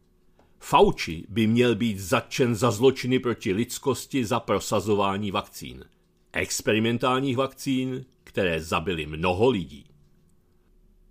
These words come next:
K této zprávě je přiloženo video. A na závěr tu mám portál Antivirus.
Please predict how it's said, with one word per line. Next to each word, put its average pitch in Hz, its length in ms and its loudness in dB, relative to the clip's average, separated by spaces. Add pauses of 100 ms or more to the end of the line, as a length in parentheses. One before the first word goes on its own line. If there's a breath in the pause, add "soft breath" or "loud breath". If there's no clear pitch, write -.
(540)
K - 120 -20
této 135 400 2
zprávě 107 800 -2 (260)
je 92 200 -8
přiloženo 107 760 2
video. 95 440 0 (3000)
A 107 140 -2
na 123 180 2
závěr 104 760 -2 (300)
tu 113 160 2
mám 123 560 2
portál 113 840 0
Antivirus. 95 960 0